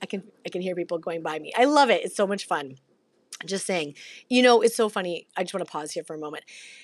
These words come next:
There's so many reasons not to do a podcast because it's like, "Oh, I'm putting this out every week, and how am I gonna do this?" and everything like that. And it's so fun when I just, like,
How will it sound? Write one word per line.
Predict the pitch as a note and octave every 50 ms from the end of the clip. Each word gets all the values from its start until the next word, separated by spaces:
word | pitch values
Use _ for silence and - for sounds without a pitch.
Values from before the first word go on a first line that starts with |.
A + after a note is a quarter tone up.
| - _ _ _
There's | G#3+ G#3+ G#3+ G#3+ -
so | B3 A#3
many | B3 C4+ C#4+ C#4+
reasons | C4+ A3 G#3 G3 F3+ F3+ F3 E3
not | E3 E3+ D3+ C#3 -
to | -
do | - F#3
a | F3+
podcast | - F#3+ F3 F3 - G3+ F#3+ A3 A3+ - - - - _ _
because | F3 F3 G#3 G3 E3+
it's | G3+ G3+ -
like, | F3 D#3+ D3+ D3+ - - - _ _ _ _ _ -
"Oh, | A3 A3 F#3+ D#3+
I'm | D#3 D#3
putting | D#3+ E3+ D#3+
this | D3+ C#3+ D3
out | C3+ C3+
every | C3 A#2 E3 F3+
week, | G#3+ C4 C#4 C4+ C4 C4 B3+ A#3+ -
and | G#3+ D#3+ D#3+
how | D#3+ D#3+
am | D3 C#3+
I | D3
gonna | C#3 B2+ B2+
do | C#3+ G3+ A#3 B3
this?" | A#3+ A#3+ A#3 A3+ -
and | F3+ E3+
everything | E3 - - E3+
like | D#3 D#3
that. | D#3 F3+ F#3 G3 - -
And | F#3 E3+
it's | D#3 - -
so | - F3+ F3 F#3+
fun | - - - - F#3 D#3+ F3 G3+ A3
when | A3 G3
I | F3+ E3+
just, | E3 E3 D#3 - -
like, | D#3+ D3+